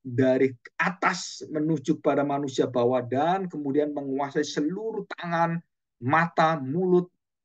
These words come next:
telinga, hati, kaki, semua dikuasai oleh dia. Nah, itu lambangnya. Kubit itu kan. Dan ini melambangkan apa? Saudara, di dalam kubit ini ada empat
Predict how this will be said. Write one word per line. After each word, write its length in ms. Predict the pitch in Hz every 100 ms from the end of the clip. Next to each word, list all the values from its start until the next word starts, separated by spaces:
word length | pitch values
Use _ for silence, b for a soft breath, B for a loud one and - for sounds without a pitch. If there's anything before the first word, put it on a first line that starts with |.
| _
telinga, 560 | 151 165 185 175 175 170 _ _ _ _ _
hati, 560 | - 190 180 - 180 170
kaki, 480 | - 156 - 208 180 175
semua 400 | - 185 202 165
dikuasai 400 | - 127 - 117
oleh 80 |
dia. 180 | 113 - - _
Nah, 80 | 123
itu 160 | 139 208
lambangnya. 480 | 160 131 127 117 - _ _ _ -
Kubit 400 | 180 175 143 -
itu 80 | 101
kan. 80 | 170 - _ _ _ _ _
Dan 160 | 151 160
ini 240 | 180 240
melambangkan 560 | 247 226 190 165 160 190
apa? 400 | 254 262 110 - -
Saudara, 240 | - 240
di 160 | 220 147
dalam 320 | 151 165 175
kubit 320 | 196 185 175 185
ini 240 | 208 247 -
ada 560 | 180 180 - 156 190 - _ _ _
empat 560 | 185 180 180 180 180